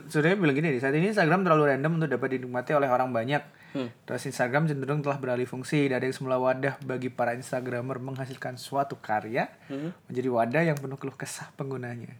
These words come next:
Speaker 2: Iya, benar.
Speaker 1: Eh, gimana, Sur, itu?
Speaker 2: Eh,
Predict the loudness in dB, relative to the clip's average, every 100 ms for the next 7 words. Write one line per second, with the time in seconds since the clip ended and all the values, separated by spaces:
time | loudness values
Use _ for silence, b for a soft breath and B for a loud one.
0 | _ -2 -2 -2 -6 -12 -16 _ _ _
1 | _ _ -20 -18 -10 0 2 4 6 6
2 | 4 2 2 2 2 -2 -2 -4 -8 -18
3 | b b b b b _ _ _ 4 6
4 | 6 2